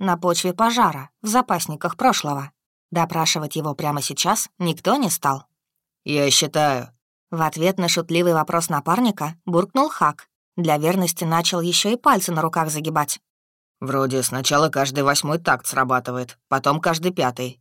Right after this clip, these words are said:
потом снова восьмой. Нет, десятый. Проскочим». «А может, в дополнение к счету я в отверстие ледяные пробки забью, а пока они будут таять, мы пробежимся? Нет, конечно, если ты хочешь с фейерверками, то...»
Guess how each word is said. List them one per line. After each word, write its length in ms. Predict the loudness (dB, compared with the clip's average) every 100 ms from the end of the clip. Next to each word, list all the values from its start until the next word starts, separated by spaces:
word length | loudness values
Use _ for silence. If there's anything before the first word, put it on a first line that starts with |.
| _
потом 320 | 0 2 0
снова 320 | 2 2 4
восьмой. 500 | 2 2 -2 -4 -6 _ _
Нет, 260 | -2 -2 -2
десятый. 560 | 0 0 0 -2 -10 _ _
Проскочим». 840 | -2 0 -2 0 0 0 -2 -6 -14 _ _ _ _ _ _ _ _ _ 0
«А 80 | 2
может, 320 | 4 2 0
в 40 |
дополнение 520 | 0 2 2 4 2 2
к 40 |
счету 400 | 2 2 0 -4 _ -2
я 180 | 2
в 60 | 2
отверстие 480 | 2 -2 -2 0 2
ледяные 320 | 4 4 2
пробки 360 | 2 0 0 0
забью, 420 | 0 0 -4 -8 _
а 120 | 0
пока 240 | 2 2 0
они 160 | 0
будут 300 | 0 0 0
таять, 280 | 0 0 0
мы 120 | -2
пробежимся? 680 | -2 0 2 2 2 0 -2 _ _
Нет, 340 | 2 2 0 -2
конечно, 400 | 2 2 2 2
если 260 | 0 0
ты 140 | -2 0
хочешь 340 | 0 2 -2
с 60 | 2
фейерверками, 720 | 0 2 2 2 0 -2 0
то...» 320 | 2 2